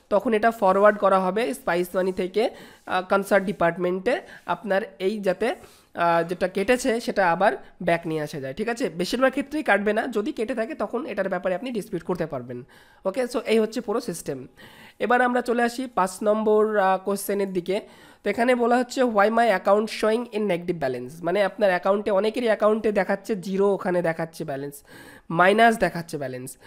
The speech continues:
তো মাইনাস কেন? তো মাইনাসটা এই জন্যই, ধরুন আপনি অ্যাকাউন্ট খুলে ব্যালেন্স জিরো করে রাখলেন, করে রাখার পর দেখছেন যে এক মাস পরে কী হলো, আপনার ওখানে মাইনাস পাঁচশো নব্বই টাকা হয়ে গেছে। কারণ, কারণ হচ্ছে ওই যে আগে প্রথমে বললাম যে আপনার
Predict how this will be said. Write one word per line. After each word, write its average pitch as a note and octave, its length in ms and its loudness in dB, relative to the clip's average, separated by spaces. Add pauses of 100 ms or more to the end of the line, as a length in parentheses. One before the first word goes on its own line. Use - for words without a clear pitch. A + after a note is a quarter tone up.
(180)
তো A3 60 4
মাইনাস G3 360 4
কেন? D3+ 200 -6 (440)
তো G3+ 80 -4
মাইনাসটা A#3+ 420 2
এই A#3 80 2
জন্যই, A#3+ 260 0
ধরুন A3 220 0
আপনি G#3+ 200 2
অ্যাকাউন্ট G#3 340 2
খুলে G#3+ 220 0
ব্যালেন্স G3 380 0 (220)
জিরো F3+ 220 -2
করে G#3+ 200 0
রাখলেন, G3+ 380 0
করে F#3 200 -2
রাখার F#3+ 280 0
পর F#3+ 300 0 (440)
দেখছেন A#3+ 320 -2
যে A#3 80 2
এক G3+ 160 2
মাস A3 200 -2
পরে A3+ 380 0
কী A3 100 0
হলো, A#3+ 160 -2
আপনার G#3 260 0
ওখানে G#3+ 200 0
মাইনাস G#3 420 0
পাঁচশো F#3+ 260 0
নব্বই D#3+ 260 0
টাকা D#3 200 -6
হয়ে D3+ 160 -4
গেছে। D#3+ 180 -6
কারণ, A#3 320 2 (340)
কারণ A#3+ 200 4
হচ্ছে B3+ 200 0
ওই B3+ 100 2
যে B3+ 100 -2
আগে A3 180 2
প্রথমে A3 340 0
বললাম G#3+ 380 2
যে G#3+ 100 0
আপনার G3 320 0